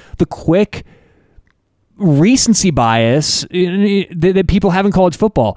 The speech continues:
Penn State has one down year, a lot of things went against them,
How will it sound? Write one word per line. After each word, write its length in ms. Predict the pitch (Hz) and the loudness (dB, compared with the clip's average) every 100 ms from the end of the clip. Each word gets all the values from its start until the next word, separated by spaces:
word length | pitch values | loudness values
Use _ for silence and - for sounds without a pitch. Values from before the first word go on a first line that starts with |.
| - | -2
Penn 140 | 202 | -2
State 180 | 202 226 | 0 0
has 120 | 208 | 2
one 340 | 139 113 175 226 | 2 2 2 0
down 280 | 165 156 143 | 0 0 2
year, 220 | 120 131 | 2 2
a 100 | 151 | 2
lot 320 | 143 185 180 | 2 2 0
of 80 | 165 | 0
things 220 | 175 139 | 0 0
went 140 | 156 | 0
against 340 | 143 135 175 - | 0 -2 -2 -2
them, 280 | 123 123 | -2 0